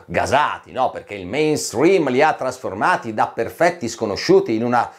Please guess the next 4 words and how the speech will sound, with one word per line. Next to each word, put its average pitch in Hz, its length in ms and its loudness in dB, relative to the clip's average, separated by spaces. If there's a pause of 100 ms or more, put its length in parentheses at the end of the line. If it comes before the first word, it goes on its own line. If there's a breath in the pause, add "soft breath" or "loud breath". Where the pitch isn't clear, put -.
sorta - 560 0
di 113 100 -8
starlet 117 800 -2
televisive, 95 960 -2